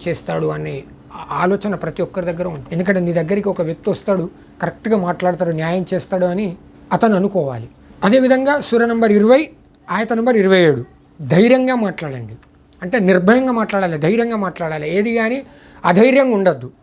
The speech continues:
ధైర్యం వలంగానే మనిషి ఏది కానీ చేయగలుగుతాడు. కొంతమంది ఏంటంటే అధైర్యపడతా అంటారు, మాట్లాడలో నేను ఏదైనా మాట్లాడితే కొంచెం భయం వేస్తుందో లేకపోతే అట్లాంటిగా. ఏదైనా నువ్వు చెప్పేది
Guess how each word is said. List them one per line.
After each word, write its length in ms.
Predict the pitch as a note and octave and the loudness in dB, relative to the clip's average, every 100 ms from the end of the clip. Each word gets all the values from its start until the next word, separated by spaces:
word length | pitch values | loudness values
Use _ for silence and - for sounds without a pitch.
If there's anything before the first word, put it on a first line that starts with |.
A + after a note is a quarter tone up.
| _ _ _ D#3 | _ _ _ 0
ధైర్యం 440 | D#3+ A3 C4+ C#4 | 4 6 4 4
వలంగానే 480 | C4 C4 C4+ B3+ G#3 | 2 0 -2 -2 -4
మనిషి 400 | F3+ G#3+ G#3+ A#3+ | -4 -4 -4 -2
ఏది 260 | G3 A3 | -2 -2
కానీ 320 | A3 A3+ B3+ - - _ - F#3 | -2 -4 -8 -14 -20 _ -2 0
చేయగలుగుతాడు. 520 | E3+ D3+ C#3 C3 A2 - - - - | 0 -2 -4 -8 -10 -14 -20 -10 -4
కొంతమంది 420 | F3 F#3 G3+ A3+ | -2 0 0 0
ఏంటంటే 380 | G#3+ G#3+ G#3 G#3+ | 0 0 -2 -2
అధైర్యపడతా 600 | D#3+ F#3 G#3+ G#3+ E3 E3 | 2 4 4 0 -4 -6
అంటారు, 360 | D#3 C#3+ C#3+ F#3 - - - - - | -10 -12 -14 -16 -20 -20 -20 -18 -4
మాట్లాడలో 560 | D#3 D#3+ E3+ F3 E3+ E3+ | -2 0 0 2 2 0
నేను 180 | E3+ | 0
ఏదైనా 200 | E3+ E3+ | 0 0
మాట్లాడితే 680 | D#3+ D#3+ F3 F3+ F#3 F3+ F#3 - - _ _ - | -2 -2 -2 -2 0 0 -2 -8 -20 _ _ -12
కొంచెం 260 | E3 D#3+ | -8 -4
భయం 200 | D#3+ F3+ | 2 2
వేస్తుందో 440 | F3+ D3 F#3+ F3 E3+ | 2 -4 -6 -4 -2
లేకపోతే 340 | E3 E3+ E3+ | -4 -6 -8
అట్లాంటిగా. 340 | D#3 D#3+ C#3 - F3 | -8 -10 -12 -8 -4
ఏదైనా 260 | G3+ A#3 | 0 0
నువ్వు 160 | A#3 A3 - | 0 0 0
చెప్పేది 360 | F#3 - B3 | -4 0 0